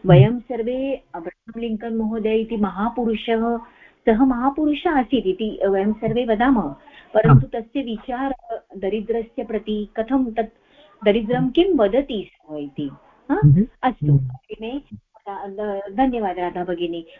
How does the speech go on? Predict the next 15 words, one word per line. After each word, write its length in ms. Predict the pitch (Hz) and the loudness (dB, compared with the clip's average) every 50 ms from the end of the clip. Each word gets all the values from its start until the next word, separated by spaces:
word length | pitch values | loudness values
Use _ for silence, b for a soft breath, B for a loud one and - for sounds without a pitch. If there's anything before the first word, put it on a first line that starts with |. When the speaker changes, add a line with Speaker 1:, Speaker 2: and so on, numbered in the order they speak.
| b _ - | b _ 6
Speaker 2:
धन्यवादः। 340 | 190 196 202 190 175 147 135 | 8 10 10 8 6 4 2
Speaker 1:
अग्रिमे 280 | 131 - - 220 226 | 0 -2 -6 -12 -12
आगस्ट् 120 | 247 - - | -12 -14 -16
महोदय, 560 | _ _ _ _ - 247 - 220 240 240 214 | _ _ _ _ -20 -18 -16 -16 -16 -16 -14
धन्यवादः। 580 | 196 196 180 151 147 143 139 135 143 _ - 202 | -14 -14 -14 -14 -14 -14 -16 -16 -16 _ -10 -8
आगस्ट् 320 | 202 220 233 226 - - | -6 -6 -6 -6 -8 -10
महोदय 380 | 262 240 233 226 226 208 220 220 | -8 -8 -6 -8 -6 -4 -4 -4
अग्रिमे 400 | 220 208 196 208 220 208 214 208 | -4 -6 -4 -6 -6 -4 -6 -6
पठति 360 | 208 208 202 208 202 - 202 | -8 -8 -10 -10 -8 -8 -8
वा? 160 | 196 202 202 - _ - | -6 -6 -10 -12 _ -12
इत्येता-, 760 | 202 - _ _ _ 220 208 202 196 190 190 175 175 165 - - _ - | -12 -12 _ _ _ 2 4 4 2 0 -2 -6 -6 -8 -10 -12 _ -14
इत्येतावद् 1120 | 196 190 _ _ _ 220 220 220 220 220 220 226 202 185 185 185 185 185 202 190 160 139 - - - _ - _ _ _ _ _ | -14 -14 _ _ _ 0 2 2 0 -2 -4 -8 -8 -8 -8 -8 -4 -4 -4 -4 -4 -10 -12 -12 -12 _ -20 _ _ _ _ _
यदा, 440 | 175 180 165 170 175 170 147 131 - _ _ _ | -2 0 0 0 -2 -4 -4 -8 -12 _ _ _
ततः 220 | - 180 - 185 | -14 -14 -12 -12
आरभ्य। 480 | 190 185 180 175 170 175 170 196 208 | -10 -8 -6 -6 -8 -6 -4 -6 -6